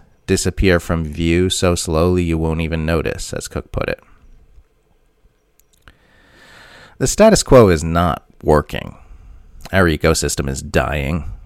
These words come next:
We appear to be rapidly approaching a high risk of direct military confrontation between nuclear-armed nations. And our world is rife with injustice, inequality, oppression, and exploitation.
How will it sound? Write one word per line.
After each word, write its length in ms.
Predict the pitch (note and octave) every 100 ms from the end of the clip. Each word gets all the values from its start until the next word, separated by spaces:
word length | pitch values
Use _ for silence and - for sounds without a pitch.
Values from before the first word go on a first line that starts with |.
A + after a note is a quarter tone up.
| -
We 140 | F2+ E2+
appear 260 | - D#2+
to 120 | D2+
be 120 | D#2+ C#2+
rapidly 480 | D#2 D2 D#2 C#2+
approaching 500 | C#2 - D2+ D2+ G2
a 100 | D#2
high 220 | D2 D2+ D#2
risk 360 | C2 C#2 -
of 120 | D#2+
direct 360 | D2 C2 D2 -
military 520 | D2+ D2 D#2+ - D2+
confrontation 880 | - E2 F#2 D#2 - C2 - E2+ E2
between 380 | D#2+ - D#2+ C#2+
nuclear-armed 800 | D#2+ - F2 C#2+ D2+ C#2 D2+ -
nations. 720 | C2 D#2 - A1+ B1 F#2 - _ _ _ _ - - - _ -
And 220 | - G#2
our 160 | G#2+ A2
world 320 | A#2 B2+ A#2
is 160 | F#2+
rife 340 | F2 F#2+ G#2+ -
with 160 | A2
injustice, 760 | G#2 F#2 D#2 D2 - G2+ - -
inequality, 800 | - E2+ - E2+ E2+ F2+ F2 F#2+
oppression, 540 | E2+ G#2 F#2 - F#2+
and 100 | F2
exploitation. 920 | F2+ - - F2+ - G2+ G2+ D#2+ C2